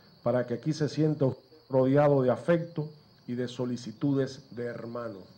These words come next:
Fin de la cita. La oferta, visiblemente teñida de cálculo político,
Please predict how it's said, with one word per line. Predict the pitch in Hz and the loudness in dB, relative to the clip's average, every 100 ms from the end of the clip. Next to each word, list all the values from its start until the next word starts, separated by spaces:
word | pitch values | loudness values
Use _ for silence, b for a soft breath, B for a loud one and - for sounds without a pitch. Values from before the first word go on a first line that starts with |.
| - _ _ _ - | -20 _ _ _ -12
Fin | 113 | -8
de | 117 | -6
la | 110 | -8
cita. | - 85 - - - - B B B B B 127 | -10 -14 -16 -20 -20 -20 B B B B B 4
La | 135 | 6
oferta, | 135 190 185 - - - - | 6 6 4 2 -4 -6 -6
visiblemente | 113 117 - 175 156 151 170 165 151 | -6 -4 -2 2 4 4 4 2 -2
teñida | - 127 139 165 151 | -2 -2 2 2 2
de | 123 | 0
cálculo | - 151 147 151 139 127 | 0 0 0 0 0 0
político, | 135 160 165 151 147 | 0 0 -2 -6 -6